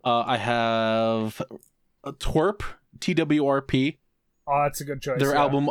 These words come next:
Speaker 1: Over the Top, specifically the song Black Swan. I've listened to it a lot. It's such a good fucking song.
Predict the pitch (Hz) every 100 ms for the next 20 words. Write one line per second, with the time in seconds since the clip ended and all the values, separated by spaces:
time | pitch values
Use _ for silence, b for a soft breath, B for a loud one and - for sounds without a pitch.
0 | - 147 147 135 127 - 135 185 - -
1 | _ _ _ - - - 139 147 143 156
2 | 139 127 143 123 107 110 120 - - 117
3 | 120 101 90 120 117 123 120 113 104 101
4 | 98 - - 120 101 107 - 107 107 104
5 | 113 101